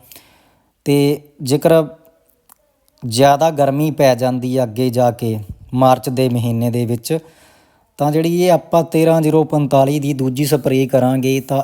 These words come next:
ਇਹਦੇ ਨਾਲ ਤੁਹਾਨੂੰ ਬਹੁਤ ਵਧੀਆ ਨਤੀਜੇ ਦੇਖਣ ਨੂੰ ਮਿਲਣਗੇ।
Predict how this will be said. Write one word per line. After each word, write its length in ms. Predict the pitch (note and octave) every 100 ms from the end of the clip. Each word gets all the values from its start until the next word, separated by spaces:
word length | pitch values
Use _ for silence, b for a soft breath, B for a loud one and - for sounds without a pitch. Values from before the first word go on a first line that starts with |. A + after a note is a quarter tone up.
| -
ਇਹਦੇ 200 | D3 D3
ਨਾਲ 180 | C#3+ C3+
ਤੁਹਾਨੂੰ 440 | - B2 B2 A2+
ਬਹੁਤ 420 | B2 C#3 D#3 D3+
ਵਧੀਆ 360 | B2+ B2+ C#3+ D3
ਨਤੀਜੇ 460 | C3+ A#2 A#2+ A#2+
ਦੇਖਣ 380 | B2+ B2 B2 C#3+
ਨੂੰ 140 | C#3 C#3+
ਮਿਲਣਗੇ। 500 | C#3 C#3+ C#3+ D3